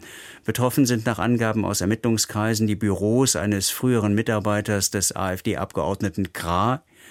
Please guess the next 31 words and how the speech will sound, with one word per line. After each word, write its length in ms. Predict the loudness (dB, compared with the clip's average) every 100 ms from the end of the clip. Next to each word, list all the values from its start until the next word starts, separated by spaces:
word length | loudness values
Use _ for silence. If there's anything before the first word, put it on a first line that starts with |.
| -6
in 140 | -2 2
Brüssel 320 | 2 2 0
und 100 | 0
Straßburg 640 | -2 0 0 2 2 0 -4 -18 -6
sowie 220 | 0 2
der 220 | 4 2
Wohnsitz 540 | 4 4 6 4 2 0
des 220 | 0 0
Mannes 400 | 0 2 2 2
in 100 | 0
der 100 | 0
belgischen 480 | 0 0 -2 -2 -2
Hauptstadt. 520 | -2 -4 -2 -4 -6 -20 -20 -20 -20 -18 -4
Nach 100 | 0
Informationen 800 | 0 2 2 2 4 4 6 4
des 140 | 2
Spiegel 680 | 0 2 2 4 4 4 2 -2
ist 160 | -2
der 80 | 0
Mitarbeiter 540 | 2 0 0 0 0 -2
inzwischen 440 | -2 -2 -2 -2
für 140 | -2
einen 220 | 0 2 2
niederländischen 680 | 2 2 0 -2 -2 -4
Abgeordneten 720 | -4 -4 -4 -4 -2 -4 -4 -4
tätig. 500 | -2 -2 -4 -6 -12 -20 -20 -20 -20 -20 -14 -4
Die 80 | 2
belgische 480 | 4 4 4 2
Staatsanwaltschaft 880 | 2 0 0 2 2 2 2 0 -2
teilte 300 | 0 0 2
mit, 180 | 2 2